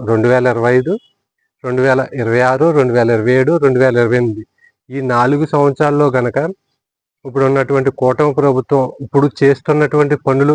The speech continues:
ఎంత అయితే శరవేగంగా జరుగుతున్నాయో అంతే శరవేగంగా పరుగులు పెట్టించగలిగితే గనక కేంద్రం ఇదే విధంగా ఈ ఏడాది ఏ విధంగా బడ్జెట్లో సహాయం అందించిందో ప్రతి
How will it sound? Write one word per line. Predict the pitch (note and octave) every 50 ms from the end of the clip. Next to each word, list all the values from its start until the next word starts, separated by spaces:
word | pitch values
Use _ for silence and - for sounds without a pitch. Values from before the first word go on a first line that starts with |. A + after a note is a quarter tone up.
| C#3 C#3 C#3
ఎంత | B2 A#2 A2+ -
అయితే | C#3+ C#3 C3+ C3 C#3+ D3+
శరవేగంగా | D3 - D3+ C3+ C3+ C3 C3+ C3+ B2+ C3+ C3+ C#3 C#3
జరుగుతున్నాయో | B2+ C3+ B2 B2+ B2+ - C#3 B2+ B2+ C#3 D3+ D#3+
అంతే | C#3 A#2+ A#2+ - - D3+ D3
శరవేగంగా | - - C#3+ C3 C3 C3+ C3+ C3+ B2 C3 C3 B2+ D3 D#3 -
పరుగులు | C#3+ C3 B2 B2+ C3+ C#3 C3+
పెట్టించగలిగితే | - C#3 - - C3+ B2+ - D3 C3 A#2+ A#2 A2+ A#2 A#2 B2+ - - B2+
గనక | A2+ A2 G#2+ G2+ G#2+ - B2 B2 B2+ B2+ - _ _
కేంద్రం | C#3+ C3 B2 C3+ C#3 C#3 D3 D#3+ D#3 - - _ C3+
ఇదే | B2+ A#2+ C3+ C#3+ D3
విధంగా | C#3+ C#3+ C#3 D3 C#3+ C#3+ D3+ C#3+ D3 - - - - _ _ _ _ _ _ _ _ _ _ _ _ _ _ _ _
ఈ | C3 B2+ B2+
ఏడాది | B2+ B2+ C3+ C#3 C#3 C3+ C3+ - - _ - - -
ఏ | C3 C3
విధంగా | B2 C3 A#2+ C3+ C3+ C#3 C#3+ C#3 C3
బడ్జెట్లో | B2+ A#2 B2+ A#2+ A#2 C3 C3 - D3+ C#3
సహాయం | - C#3 B2 A2+ B2 B2+ B2+
అందించిందో | C3+ C3+ C3+ C3+ B2+ - - C3 B2+ C#3 D3+
ప్రతి | - - C3+ B2 A2+ C#3+